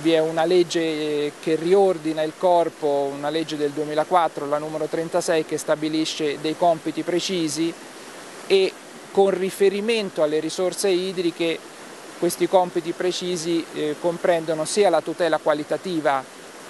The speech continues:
quindi, eh, possibilità di fare prelievi in proprio, ehm, agire come polizia sia amministrativa che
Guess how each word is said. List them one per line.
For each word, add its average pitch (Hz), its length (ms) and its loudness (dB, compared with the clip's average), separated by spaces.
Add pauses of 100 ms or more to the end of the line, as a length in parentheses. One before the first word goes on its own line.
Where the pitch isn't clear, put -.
(120)
quindi, 156 500 -2
eh, 147 440 -2
possibilità 165 680 2
di 151 140 -4
fare 151 680 2
prelievi 160 600 0
in 151 180 -8
proprio, 175 800 4 (380)
ehm, 139 1120 -4
agire 170 500 2
come 160 220 -2
polizia 156 600 2
sia 170 200 0
amministrativa 156 960 0
che 156 360 2